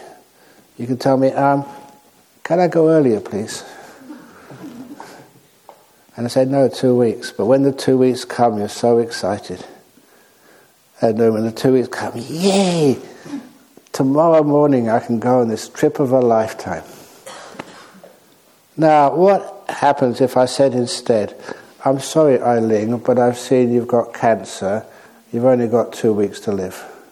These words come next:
How would you feel? And I know you're a very good Buddhist. You're gonna go to some heaven realm. Look, heaven realms,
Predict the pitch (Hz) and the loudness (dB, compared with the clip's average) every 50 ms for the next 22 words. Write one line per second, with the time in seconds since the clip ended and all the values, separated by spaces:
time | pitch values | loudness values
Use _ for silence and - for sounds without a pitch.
0 | _ _ _ _ _ _ _ _ _ _ _ _ _ _ _ _ _ _ _ _ | _ _ _ _ _ _ _ _ _ _ _ _ _ _ _ _ _ _ _ _
1 | _ _ _ _ _ _ _ _ _ _ _ _ _ _ _ _ - 127 135 139 | _ _ _ _ _ _ _ _ _ _ _ _ _ _ _ _ 0 2 2 2
2 | 135 117 117 117 113 - - 104 92 - - - - - - _ _ _ _ _ | 2 0 -2 -6 -6 -6 -8 -8 -8 -8 -10 -14 -18 -20 -20 _ _ _ _ _
3 | _ _ _ _ _ _ _ - - - _ _ _ _ _ _ _ _ _ _ | _ _ _ _ _ _ _ -20 -20 -20 _ _ _ _ _ _ _ _ _ _
4 | _ _ _ _ _ _ _ _ _ _ _ _ _ _ _ _ _ _ _ _ | _ _ _ _ _ _ _ _ _ _ _ _ _ _ _ _ _ _ _ _
5 | _ _ _ _ _ _ _ - 127 131 135 143 156 175 185 160 139 127 - - | _ _ _ _ _ _ _ -2 0 2 2 4 4 4 6 4 4 2 0 -4
6 | - - 127 107 123 120 120 123 113 117 113 104 - - 104 98 90 113 123 123 | -6 -4 -2 0 2 2 2 2 2 0 -2 -2 0 -2 -2 0 2 0 0 0
7 | - - - - - - - - - - 127 127 147 139 135 123 127 127 123 123 | -4 -10 -14 -16 -20 -20 -20 -18 -8 -2 0 2 4 4 4 4 4 4 4 4
8 | 120 113 - - 117 113 - 127 127 120 - 117 113 117 147 190 202 170 - - | 2 0 0 -2 -2 0 0 0 0 0 0 0 2 2 4 2 2 0 2 2
9 | 220 220 - 208 190 190 175 170 160 147 123 107 95 85 95 - - - | 2 2 2 0 0 2 4 4 4 4 4 2 0 -4 -8 -12 -14 -16